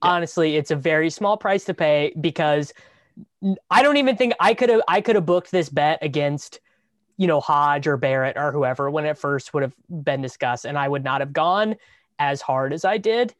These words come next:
So, I, I, honestly, it's, it's great. I feel better. I hope that you're feeling better too. And, uh, yeah, it, it's, it's all been good, man. It's all, it's all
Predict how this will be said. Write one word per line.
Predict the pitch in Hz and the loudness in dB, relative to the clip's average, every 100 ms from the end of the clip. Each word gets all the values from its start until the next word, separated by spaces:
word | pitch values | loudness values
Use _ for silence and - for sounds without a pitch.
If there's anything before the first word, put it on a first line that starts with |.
| _ | _
So, | - 165 139 131 135 | -6 0 0 0 -2
I, | - - _ - | -6 -14 _ -10
I, | - | -2
honestly, | 180 185 170 - 147 | 2 2 2 0 0
it's, | 131 - | -2 -4
it's | 156 - | -6 -2
great. | 147 139 135 - _ _ _ | 0 0 0 -6 _ _ _
I | - | -10
feel | 135 156 139 | -4 -2 0
better. | 139 135 131 127 _ _ - | 0 0 -2 -2 _ _ -12
I | 127 | -6
hope | 139 131 | -4 -2
that | 135 | -4
you're | 127 | -4
feeling | 143 190 214 | -4 -4 -2
better | 208 214 220 | -2 -2 -2
too. | 220 233 254 240 | -2 0 0 -2
And, | 139 131 131 127 | -6 -4 -4 -2
uh, | 135 127 127 123 123 - | 0 0 0 0 -2 -4
yeah, | 156 110 160 | -8 -6 -8
it, | 175 | -4
it's, | 208 214 | -4 -2
it's | 190 - | -2 0
all | 160 | 0
been | 127 120 | 0 -4
good, | 120 - - | -8 -12 -10
man. | 87 180 | -10 -6
It's | 156 165 | -4 0
all, | 156 147 - | 2 2 0
it's | 151 147 | -2 0
all | 135 131 127 127 | 0 0 -2 -4